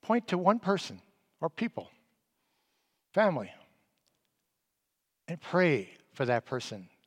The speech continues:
this week. I read a statistic this last week that was, maybe it shouldn't be surprising, but it's kind of alarming.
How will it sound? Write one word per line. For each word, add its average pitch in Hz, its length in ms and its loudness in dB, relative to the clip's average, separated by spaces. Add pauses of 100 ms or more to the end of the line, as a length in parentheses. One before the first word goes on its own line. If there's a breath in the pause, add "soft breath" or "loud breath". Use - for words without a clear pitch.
(100)
this - 200 -6
week. 127 280 -6 (1600 loud breath)
I - 60 10
read 294 180 10
a 320 80 6
statistic - 600 0
this 147 180 -2
last 143 300 4
week 120 260 -6 (1300 loud breath)
that 208 140 2
was, 185 200 -4
maybe 214 300 2
it - 80 -6 (160)
shouldn't 131 300 -4
be 117 80 -6
surprising, 127 640 -4
but 95 100 -16 (880 loud breath)
it's - 100 -20
kind 233 180 4
of 202 60 8
alarming. 139 520 6